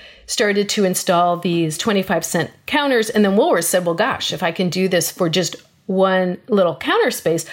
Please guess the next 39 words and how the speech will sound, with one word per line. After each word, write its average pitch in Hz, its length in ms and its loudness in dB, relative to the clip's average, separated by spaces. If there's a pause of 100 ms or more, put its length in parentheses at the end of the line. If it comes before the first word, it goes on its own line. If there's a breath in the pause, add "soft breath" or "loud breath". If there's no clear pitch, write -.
(240 loud breath)
I 233 120 -2
can 233 180 0
do 190 140 0
this 160 180 -2
for - 180 -4
a 147 60 -2
whole - 200 -8
store." - 480 -8 (420 loud breath)
And 214 120 0
so 208 200 0
that 233 260 2
was 269 220 0
really 208 540 4
the 190 140 2
origin 214 720 2
of 175 460 0
the 175 80 0
five 170 320 0
and 165 120 -2
dime. 185 440 0 (260 loud breath)
So - 160 -2
you 208 140 2
have 220 560 -2
the 202 80 -4
mixture 196 580 0
of 160 340 0 (380 loud breath)
the 180 200 2
variety 180 920 2
and 170 240 2
miscellany 165 720 2
with 185 260 0
the 170 120 2
low 170 260 0
prices, 294 560 -2
and 190 160 0
it - 100 -2
creates 302 580 0 (340 loud breath)
sort 294 260 0
of 247 280 0